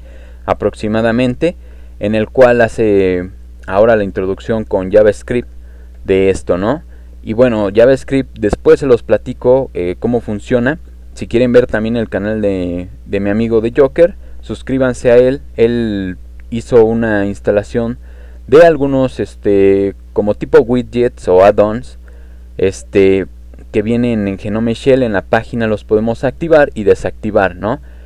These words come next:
Eh, suscríbanse a este canal, es todo por hoy. Eh, seguiré con estas configuraciones y bueno, nos vemos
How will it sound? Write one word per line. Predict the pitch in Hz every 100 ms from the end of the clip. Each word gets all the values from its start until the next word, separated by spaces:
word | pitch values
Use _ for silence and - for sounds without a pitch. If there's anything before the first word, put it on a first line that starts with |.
| -
Eh, | 101 107 107 104 104 - - - - - - -
suscríbanse | 117 - 151 156 147 147
a |
este | 139
canal, | 143 135 135 131 -
es | 110
todo | - 135
por | 127 107 107
hoy. | 123 - - - - -
Eh, | 101 107 107 104
seguiré | - 104 110 123
con | 135
estas | 131 - 131 113 -
configuraciones | 110 98 107 107 107 - 151 175 202 - -
y | 160 180 190
bueno, | 156 151 147
nos | 143 107
vemos | 123 131 123 -